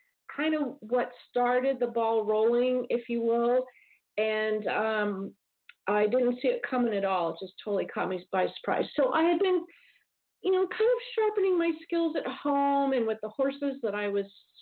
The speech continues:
scooping, you know, in the corral cleaning business. So I was having these abilities starting to come back to me. I was remembering. It was a remembrance. And we all have these abilities. It's, it's a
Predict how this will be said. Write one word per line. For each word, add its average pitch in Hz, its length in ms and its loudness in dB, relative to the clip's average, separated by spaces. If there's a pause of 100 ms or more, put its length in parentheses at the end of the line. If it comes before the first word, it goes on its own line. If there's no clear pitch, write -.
scooping, 220 840 0
you 214 140 -2
know, 196 520 2
in 202 160 2
the 196 140 2
corral 240 380 2
cleaning 262 340 2
business. 240 500 0 (600)
So 302 140 2
I 294 180 4 (180)
was 285 220 0 (120)
having 330 360 2
these 269 120 0
abilities 269 520 0
starting 254 280 2
to 233 100 -2
come 240 160 -2
back 320 300 -2
to 320 60 2
me. 262 60 2
I - 40 4
was 233 140 -2
remembering. 240 720 2
It 190 100 -2
was 240 160 0
a 254 40 2
remembrance. 233 800 2 (1040)
And 233 520 4
we 240 200 0
all 302 300 2
have 269 240 0
these 220 220 0
abilities. 185 540 0 (240)
It's, 214 280 2 (200)
it's 214 200 -2
a 202 120 -2